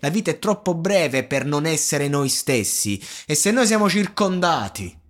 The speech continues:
da tutto quanto, quello che non ci riguarda, cosa ci resta in mano? E inf-, e poi la continua dicendo: "Viva la gioventù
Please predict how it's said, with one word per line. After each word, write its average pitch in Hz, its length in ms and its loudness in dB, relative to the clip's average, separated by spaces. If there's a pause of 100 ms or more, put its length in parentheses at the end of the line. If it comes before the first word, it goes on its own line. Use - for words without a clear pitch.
(320)
da 151 140 4
tutto 202 340 2
quanto, 190 680 4
quello 180 260 4
che 160 120 2
non 165 140 4
ci 170 140 0
riguarda, 170 600 4
cosa 214 320 4
ci 185 160 2
resta 123 380 0
in 107 120 0
mano? 98 600 0 (260)
E 156 80 -2
inf-, 151 340 -2
e 151 80 0
poi 175 220 2
la 147 100 4
continua 143 480 0
dicendo: 127 580 -2
"Viva 151 380 2
la 143 160 2
gioventù 135 840 -2